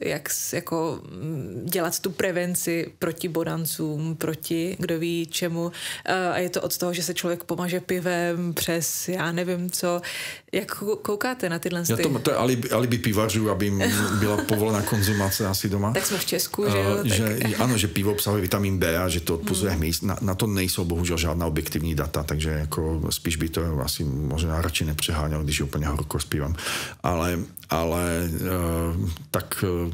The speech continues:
Speaker 2: v rozumné míře klidně, tak je to rehydratace, když si dá někdo pivo, ale nemůže se spolehnout, že ho to bude chránit před komáry. K tomu skutečně nejsou ty, jak o tom mluvíme, že, eh, člověk by měl říkat to, co je medicína založena na důkazech, tak,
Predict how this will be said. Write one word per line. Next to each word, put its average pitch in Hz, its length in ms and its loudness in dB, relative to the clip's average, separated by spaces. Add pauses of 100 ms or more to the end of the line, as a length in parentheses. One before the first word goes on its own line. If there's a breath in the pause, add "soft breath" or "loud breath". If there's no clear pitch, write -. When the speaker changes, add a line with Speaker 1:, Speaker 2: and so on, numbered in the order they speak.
(120)
Speaker 2:
v 101 300 -2
rozumné 101 400 0
míře 92 280 2
klidně, 101 340 0
tak 85 200 0
je 95 60 0
to 85 120 0
rehydratace, 80 580 0
když 73 160 -2
si - 100 -2
dá 80 80 0
někdo 82 200 0
pivo, 78 300 -2
ale 85 120 0
nemůže 87 360 0
se - 80 -2
spolehnout, 80 500 0
že 80 80 0
ho 85 100 0
to 80 100 -2
bude 78 220 0
chránit 73 380 -2
před - 140 -2
komáry. 76 360 -2
K 76 120 -4
tomu 85 140 0
skutečně - 400 -2
nejsou 78 360 -2
ty, 76 160 -2 (260 loud breath)
jak 85 100 0
o 90 60 2
tom 98 140 2
mluvíme, 85 380 0
že, 82 160 0 (400 loud breath)
eh, 67 40 0 (280)
člověk 87 220 -2
by 85 80 0
měl 87 180 0
říkat - 280 -2
to, 87 80 0
co 90 140 -2
je 85 60 0
medicína 80 460 0
založena 80 400 0
na 71 140 0
důkazech, 78 520 -2
tak, - 180 -6